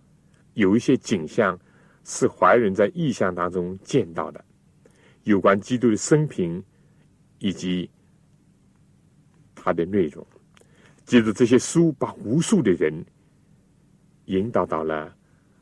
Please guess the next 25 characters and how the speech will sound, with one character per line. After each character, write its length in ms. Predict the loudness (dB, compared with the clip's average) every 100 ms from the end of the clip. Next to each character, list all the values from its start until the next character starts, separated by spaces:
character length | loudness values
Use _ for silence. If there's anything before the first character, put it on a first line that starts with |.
| _ _ _ -4
那 100 | 0
位 120 | 0
可 240 | -2 -4 -4
爱 180 | -4 -4
的 100 | -4
救 240 | 0 -2
主 160 | -2 -10
面 220 | -8 -10
前， 320 | -12 -16 -16 -20 _ _ _ _ _ -6
来 120 | -4
相 320 | -2 2 2 4
信 240 | 2 0
他， 200 | 2 0
来 140 | 2 0
接 240 | 2 2
受 200 | 6 4
他， 160 | 4 2
来 140 | 2
效 320 | 2 4 4
法 180 | 4 -2
他， 160 | -2 0
来 140 | 2
跟 240 | 4 4 4
从 240 | -4 -8
他。 200 | -10